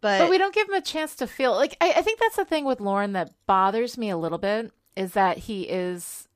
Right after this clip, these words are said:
Speaker 2: he is so kind of, uh, uh, not, he's not given the opportunity to be flawed and human like the rest of them.
Speaker 1: Yeah.
Speaker 2: You know, I mean, if, not human in the literal sense, 'cause obviously he's a demon,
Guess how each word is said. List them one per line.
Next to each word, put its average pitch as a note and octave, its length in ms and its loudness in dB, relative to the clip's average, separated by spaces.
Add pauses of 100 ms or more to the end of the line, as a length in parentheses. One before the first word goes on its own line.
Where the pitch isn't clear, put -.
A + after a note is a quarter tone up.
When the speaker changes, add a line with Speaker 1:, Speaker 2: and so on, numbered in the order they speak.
(240)
Speaker 2:
he F#3+ 300 -6
is B3 180 0
so A3+ 640 -4
kind G3 400 -8
of, E3+ 360 -8 (1120)
uh, D#3 200 0
uh, E3+ 180 2
not, A3 440 2 (560)
he's C#4 240 -4
not D4 280 -2
given G#3 600 -4
the F#3 160 -4
opportunity F3 640 -6
to - 180 -18
be F3 280 -12
flawed D#3+ 760 -6
and E3+ 160 -12
human F#3 520 -6
like C#3+ 160 -12
the D#3 80 -8
rest C#3+ 360 -6
of - 140 -18
them. - 300 -20 (240)
Speaker 1:
Yeah. G3+ 200 -4
Speaker 2:
You F#3 80 -2
know, E3+ 160 0
I G3 120 4
mean, B3 140 -2
if, A#3 160 -2
not G3 200 -2
human G#3+ 460 -4
in E3+ 280 -8
the D#3+ 160 -12
literal G#3 340 2
sense, D#3+ 300 -6
'cause F3 160 -6
obviously D#3 340 0
he's D3 160 -14
a C#3+ 60 -20
demon, F3+ 340 -8